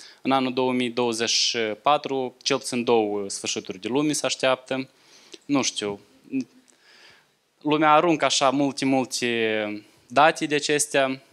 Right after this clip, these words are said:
Vorbeam ieri și cu Filip și el a spus: „Da, păi, la câte date se aruncă, cred că cineva o să nimerească la un moment dat.” Um,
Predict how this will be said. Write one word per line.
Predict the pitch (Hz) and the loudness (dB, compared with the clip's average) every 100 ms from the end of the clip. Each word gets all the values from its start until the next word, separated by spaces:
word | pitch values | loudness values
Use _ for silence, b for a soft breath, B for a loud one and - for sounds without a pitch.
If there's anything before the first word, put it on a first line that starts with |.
| _ _ | _ _
Vorbeam | 131 123 127 120 | -4 0 0 0
ieri | 120 110 | 0 0
și | - | -4
cu | - 120 | -6 -8
Filip | 107 135 147 | -6 -6 -4
și | - 135 | -2 -2
el | 131 | 0
a | 127 | -2
spus: | - 113 | -4 -6
„Da, | 151 | -4
păi, | 160 156 | -2 0
la | 147 | 0
câte | 151 143 | -2 0
date | 139 139 131 | 0 2 0
se | 139 | 0
aruncă, | 156 156 - | 0 -4 -2
cred | 156 | -4
că | - | -2
cineva | - 151 143 | -2 0 2
o | 151 | 0
să | 151 156 | 0 0
nimerească | 160 165 113 - 107 | 2 2 2 0 -6
la | |
un | 110 | -6
moment | 110 104 104 98 | -4 -6 -6 -10
dat.” | 90 _ B B B B B B B _ | -12 _ B B B B B B B _
Um, | - 110 113 107 107 | -4 0 0 -2 -6